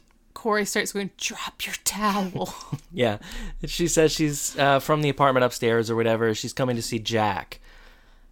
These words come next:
Speaker 2: And, um, uh, Eric says she's not, or he's not here, and Corey is like, "Well, I'm just filming and whatever."
Speaker 1: Well, and
Speaker 2: Oh,
Speaker 1: she
Speaker 2: she
Speaker 1: goes,
Speaker 2: says
Speaker 1: "Why?" <laughs> Go ahead.
Speaker 2: And she says,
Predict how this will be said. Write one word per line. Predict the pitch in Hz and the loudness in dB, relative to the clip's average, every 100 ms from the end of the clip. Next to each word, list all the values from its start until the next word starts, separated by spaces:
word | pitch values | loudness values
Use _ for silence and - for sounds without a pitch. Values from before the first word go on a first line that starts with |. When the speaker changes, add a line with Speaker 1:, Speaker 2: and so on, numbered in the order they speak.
| _ | _
Speaker 2:
And, | 127 120 113 110 110 107 107 - - | -2 0 2 2 0 -2 -6 -10 -12
um, | 113 110 104 95 90 87 98 _ _ _ _ _ - - - - - - - 120 | -6 -2 -2 -2 -4 -8 -12 _ _ _ _ _ -20 -20 -20 -20 -20 -20 -16 -8
uh, | 98 85 - - - _ _ _ _ - _ _ - - | -6 -6 -10 -14 -18 _ _ _ _ -20 _ _ -20 -4
Eric | 160 160 165 | 4 6 6
says | - 147 | 4 4
she's | - 139 | 4 4
not, | 151 139 - | 4 4 2
or | 151 147 | 4 4
he's | 165 | 4
not | 160 131 | 6 4
here, | - 269 196 160 170 - - - - | 4 4 6 6 4 -8 -20 -12 0
and | 156 151 147 147 143 - - - - | 4 4 4 0 -4 -14 -20 -20 0
Corey | 214 220 170 | 6 8 8
is | 143 | 6
like, | 139 135 | 6 4
"Well, | 165 170 | 6 6
I'm | 160 147 | 8 6
just | 139 - | 2 0
filming | 143 135 131 127 120 | 4 6 8 6 6
and | 107 107 107 | 2 0 2
whatever." | 127 123 127 | 6 8 10
Speaker 1:
Well, | |
and | 156 | 10
Speaker 2:
Oh, | |
Speaker 1:
she | 175 | 12
Speaker 2:
she | 269 | 10
Speaker 1:
goes, | 262 247 | 10 12
Speaker 2:
says | 208 208 196 | 10 10 10
Speaker 1:
"Why?" | 214 - - | 10 8 4
<laughs> | 302 - 277 - - _ - - - - - - - - - - - - - | 4 4 -4 -6 -14 _ -20 -20 -20 -20 -20 -20 -20 -20 -20 -20 -20 -16 -8
Go | 214 | -8
ahead. | 202 196 180 - - | -6 -10 -12 -12 -6
Speaker 2:
And | 220 | -2
she | 151 - 285 | 2 4 4
says, | - 175 156 147 - | 10 12 12 8 2